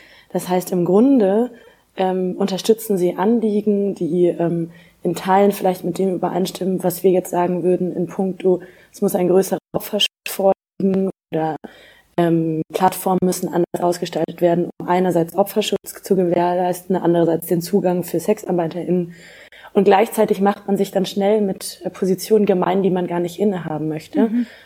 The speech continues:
Speaker 1: Und das wäre dann zum Beispiel ein solcher Fehltritt, würde ich sagen. Und da muss man, ähm, sehr abgrenzungssensibel sein.
Speaker 2: Wollen wir vielleicht mal versuchen, so ein bisschen das Unternehmen oder das System Pornhub,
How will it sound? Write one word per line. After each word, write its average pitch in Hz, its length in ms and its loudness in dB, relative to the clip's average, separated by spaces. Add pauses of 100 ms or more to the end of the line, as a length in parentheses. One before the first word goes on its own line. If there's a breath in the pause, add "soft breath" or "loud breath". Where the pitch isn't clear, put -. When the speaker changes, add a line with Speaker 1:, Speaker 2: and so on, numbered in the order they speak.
Speaker 1:
Und 185 120 4
das 202 160 2
wäre 202 240 6
dann 190 200 4
zum 190 140 -2
Beispiel 196 240 -2
ein 185 100 2
solcher 185 260 2
Fehltritt, 220 560 2
würde 151 140 -4
ich 143 120 -8
sagen. 143 360 -8
Und 147 140 -10
da 170 80 -2
muss 170 220 -2
man, 170 240 -4 (540 loud breath)
ähm, 175 240 0
sehr 170 260 4
abgrenzungssensibel 170 1200 2
sein. 147 480 -6 (1200 loud breath)
Speaker 2:
Wollen 214 340 2
wir 294 100 2
vielleicht 247 420 0
mal 247 120 2
versuchen, 247 760 0 (420)
so 226 160 -2
ein 226 80 4
bisschen 247 420 2
das 220 300 -2 (220)
Unternehmen 220 800 0 (420)
oder 196 140 -4
das 202 180 -2
System 220 560 2
Pornhub, 208 720 0